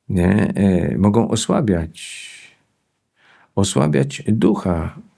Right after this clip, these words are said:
każdej owieczki. Inaczej mówiąc, mogą rozdrapywać od wewnątrz, czym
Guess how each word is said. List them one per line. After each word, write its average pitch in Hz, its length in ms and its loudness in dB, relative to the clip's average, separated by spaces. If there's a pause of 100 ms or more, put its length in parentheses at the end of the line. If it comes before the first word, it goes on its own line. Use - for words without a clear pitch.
(100)
każdej 85 400 0
owieczki. 78 640 -6 (1080)
Inaczej 117 340 2
mówiąc, 147 640 2 (300)
mogą 139 640 2
rozdrapywać 135 1300 0
od 123 160 2
wewnątrz, 87 880 -2
czym 190 440 2